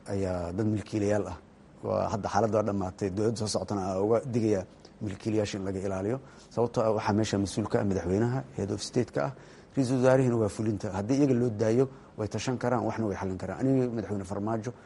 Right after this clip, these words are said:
boqolkiiba sagaashan badanaa wax iskuma gafi jirin. Laakiin waxaan moodaa markaan ku kala, aan kala tagno in wax isbedeli jireen. Isagii anigana raalli badanaa kama ahayn.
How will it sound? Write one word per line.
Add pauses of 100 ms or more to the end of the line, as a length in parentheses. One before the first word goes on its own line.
(340)
boqolkiiba
sagaashan
badanaa
wax
iskuma
gafi
jirin. (400)
Laakiin
waxaan
moodaa
markaan
ku
kala, (140)
aan
kala
tagno
in
wax
isbedeli
jireen. (160)
Isagii
anigana
raalli
badanaa
kama
ahayn.